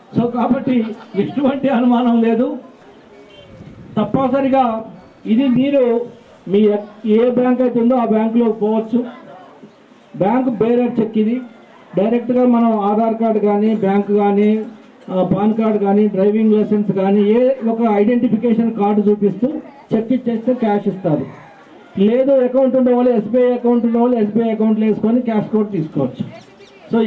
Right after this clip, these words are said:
ఎక్కడ కూడా అనుమానం లేదు. ఇది ఆర్బీఐ నుంచి స్పెషల్గా పర్మిషన్ తీసుకొని ప్రతి బ్యాంకు కూడా, ప్రతి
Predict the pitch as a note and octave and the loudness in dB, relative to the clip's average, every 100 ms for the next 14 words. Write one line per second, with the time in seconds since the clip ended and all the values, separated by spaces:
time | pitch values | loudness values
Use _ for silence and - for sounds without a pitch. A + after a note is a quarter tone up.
0 | G#3 - C4 B3+ C4 A#3+ A#3+ A#3 A3+ G#3+ | 0 0 2 4 4 2 2 0 0 0
1 | G#3+ B3 - - - - - G3+ A3+ C4+ | 0 -4 -8 -20 -20 -20 -6 -2 2 2
2 | A#3 A3+ - F3+ A#3+ B3 C4+ B3+ A#3+ A3 | 0 -4 -6 -2 0 2 2 2 2 0
3 | A3 B3+ C#4 - - - - - D#3+ G3+ | 0 0 -2 -4 -12 -20 -18 -4 0 0
4 | G3+ B3 B3+ B3 - G#3 A#3+ A#3+ A#3+ A3 | 0 0 0 -2 0 2 2 2 0 0
5 | G#3 F3 G#3 G#3 B3 B3+ - - - G#3 | -2 0 0 0 -2 -6 -16 -10 -4 -2
6 | G#3 C4 A3 A3+ A#3+ B3+ B3 A3 A3 G#3+ | -2 -2 -2 0 2 0 0 0 0 0
7 | B3+ - - - G3+ C4 | -2 -8 -10 -4 -2 2